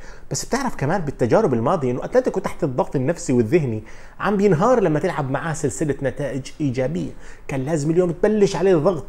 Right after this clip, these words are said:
مش تعطيه الدافع المعنوي انه يلا بلش وحاول عالج مشاكلك. المباراه بتيجي امام فريق فايز مباراه واحده في الدوري حتى الان، ترتيبه ستاش على الدوري.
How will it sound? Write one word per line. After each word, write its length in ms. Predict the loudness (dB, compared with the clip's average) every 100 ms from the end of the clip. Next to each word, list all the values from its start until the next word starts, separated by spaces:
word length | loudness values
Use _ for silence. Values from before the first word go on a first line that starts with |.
| -4 0
مش 200 | 0 2
تعطيه 300 | 0 4 4
الدافع 380 | 6 4 6
المعنوي 440 | 2 2 2 2 2
انه 160 | 2 6
يلا 200 | 8 6
بلش 400 | 4 4 2 2
وحاول 460 | -4 0 2 2 0 -10 -16 -10
عالج 420 | -2 0 2 0 -2 -10
مشاكلك. 520 | -8 -2 -2 -2 -8 -10 6 8
المباراه 340 | 10 10 8
بتيجي 320 | 8 6 8
امام 160 | 8 8
فريق 320 | 8 6 6
فايز 320 | 2 4 4
مباراه 280 | 4 6 4
واحده 280 | 2 0 0
في 80 | 2
الدوري 360 | 4 6 4
حتى 360 | 0 -8 -4 -4
الان، 440 | -2 -4 -2 0
ترتيبه 340 | -2 0 -2 -2
ستاش 420 | -4 -4 -4 -2
على 120 | -2
الدوري. 360 | 4 4 2